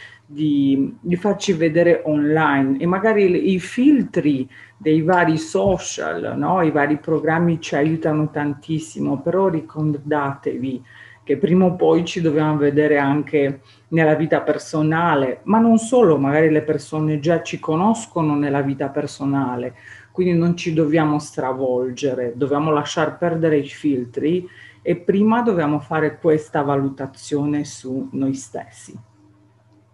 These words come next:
Andiamo per l'analisi della figura. Nel fisico, come si, eh, decide cosa ev-, evidenzia o cosa si dovrebbe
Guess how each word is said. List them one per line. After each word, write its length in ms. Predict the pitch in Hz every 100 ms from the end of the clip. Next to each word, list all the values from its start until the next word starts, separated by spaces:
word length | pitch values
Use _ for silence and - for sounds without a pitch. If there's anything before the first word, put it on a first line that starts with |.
| _ _ _ - _ - _
Andiamo 460 | 160 185 226 302 320
per 160 | 196
l'analisi 600 | 165 147 156 170 165 165
della 260 | 151 139 131
figura. 640 | - 135 131 135 127 - - _ _ _
Nel 260 | 165 196 220
fisico, 960 | - 175 143 - 135 - 139 151 196 - _
come 240 | - 165
si, 720 | 170 - - 165 151 143 135 131 - - - - _
eh, 220 | - 120 147
decide 680 | 156 165 - 208 196 170
cosa 800 | - - 208 196 170 147 120 - - -
ev-, 320 | - 147 143 -
evidenzia 1120 | - 151 170 156 214 220 - - 139 135 - _
o 140 | 233
cosa 680 | 233 233 226 175 139 117 -
si 220 | - - 151
dovrebbe 580 | 151 165 160 131 120